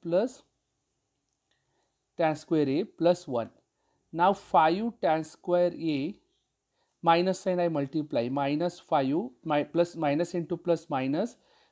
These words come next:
five tan square A plus one. Plus tan square A minus tan square get cancel, minus five plus one. So the correct answer is minus four. So the option D is the right one. Okay,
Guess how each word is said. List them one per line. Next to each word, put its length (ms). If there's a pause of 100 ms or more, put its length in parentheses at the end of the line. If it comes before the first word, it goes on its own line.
(120)
five 540
tan 240
square 400 (100)
A 320 (580)
plus 380
one. 180 (420)
Plus 440
tan 180
square 300
A 40
minus 420
tan 140
square 180
get 240
cancel, 340
minus 460
five 280
plus 300
one. 240 (380)
So 300 (120)
the 120
correct 360
answer 340
is 280 (340)
minus 440
four. 440
So 200
the 100
option 460
D 200
is 120
the 220 (380)
right 280
one. 200 (640)
Okay, 320